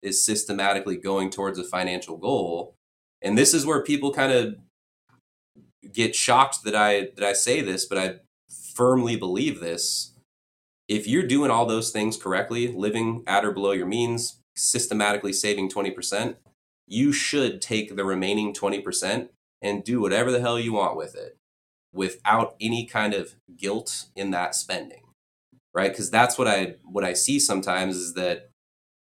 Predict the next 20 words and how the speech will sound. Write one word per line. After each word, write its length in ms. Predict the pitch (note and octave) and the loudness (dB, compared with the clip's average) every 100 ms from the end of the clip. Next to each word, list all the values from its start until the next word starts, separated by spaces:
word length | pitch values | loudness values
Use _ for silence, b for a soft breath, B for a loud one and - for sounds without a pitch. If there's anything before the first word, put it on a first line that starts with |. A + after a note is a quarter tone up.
| - - | -20 -16
people 580 | - C3 B2+ A#2+ A2+ F#2+ - | -4 -2 0 0 0 -4 -4
don't 400 | A2 A2+ - - _ _ _ _ F2+ | 0 2 0 -6 _ _ _ _ -2
give 220 | A#2 A#2+ | 0 2
themselves 500 | A2 G#2 - G2+ F#2+ | 2 2 2 0 0
permission 680 | - F#2+ F2+ A#2 - G2+ F2+ | -4 -4 -2 0 0 0 -2
to 80 | F2+ | 0
have 280 | F#2+ F#2 | 2 2
fun 360 | - G2 F#2+ G2 | 0 -2 -2 -2
and 140 | F2+ | -2
spend 300 | F2 - F#2+ | -2 -2 -2
their 120 | F2+ E2+ | -2 -2
money 540 | A#2+ A#2 E2+ E2 - _ _ _ _ | 0 0 -2 -6 -10 _ _ _ _
because 520 | G#2+ G#2 G#2 G2 - | -6 0 0 2 -2
they're 300 | F2+ G2 G2+ | -4 0 0
worried 420 | F#2 G2 C#3+ G#2+ F2+ | 0 0 0 0 -2
that 140 | F#2+ | -6
they're 160 | F2+ E2+ | -6 -4
not 380 | F2+ G#2+ G#2 | 2 4 4
systematically 800 | - - G2+ - F2 F2+ F2+ E2+ | 2 0 -2 -4 -2 -2 -4 -6
saving 540 | E2 F#2+ G2 B2 D3 | -6 -2 -2 -2 -4